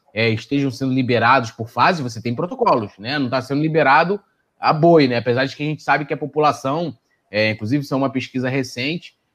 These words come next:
é, que, né, dava uma, um percentual alto culpando a população,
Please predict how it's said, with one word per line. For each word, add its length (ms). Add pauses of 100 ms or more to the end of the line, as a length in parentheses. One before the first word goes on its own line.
(120)
é, 560
que, 200 (140)
né, 220
dava 280
uma, 300
um 160
percentual 600
alto 280
culpando 580
a 40
população, 760